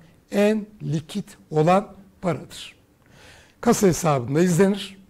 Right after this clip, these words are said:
Bunları daha sonra ayrıntılandıracağız. Bin. Sonra senetli alacak hakkını yazdım. Sonra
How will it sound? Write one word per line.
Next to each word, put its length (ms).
Bunları 300
daha 140
sonra 260
ayrıntılandıracağız. 1000
Bin. 120
Sonra 520
senetli 800
alacak 400
hakkını 340
yazdım. 380
Sonra 520